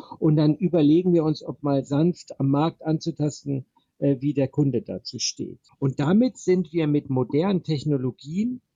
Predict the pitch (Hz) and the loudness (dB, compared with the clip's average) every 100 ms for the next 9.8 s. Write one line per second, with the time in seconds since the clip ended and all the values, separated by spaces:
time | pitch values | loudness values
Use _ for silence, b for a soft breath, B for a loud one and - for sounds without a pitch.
0 | _ 156 143 123 113 98 131 185 175 139 | _ 0 2 2 0 -2 0 2 4 4
1 | 135 139 143 175 165 156 139 165 156 127 | 4 2 0 0 2 4 2 2 -2 -4
2 | 156 160 151 110 190 196 123 170 226 - | -2 0 -2 0 2 2 0 -2 -4 -8
3 | _ _ - 180 147 - 165 220 - - | _ _ -2 2 2 2 0 -2 -8 -20
4 | _ _ _ _ _ - 123 - 156 165 | _ _ _ _ _ -6 -6 -4 -2 -2
5 | - - 120 117 143 127 147 - 151 131 | -4 -10 -8 -2 -2 0 -2 -2 -2 -2
6 | - 135 139 135 151 160 156 139 131 131 | 0 0 2 0 2 2 4 2 2 2
7 | 143 127 120 117 117 120 117 104 95 - | 0 0 0 -2 -2 -4 -4 -8 -8 -2
8 | 170 170 160 139 147 139 160 156 139 120 | 2 2 2 0 -4 -4 -2 0 0 -4
9 | 120 117 - - - - - | -8 -12 -12 -12 -12 -14 -20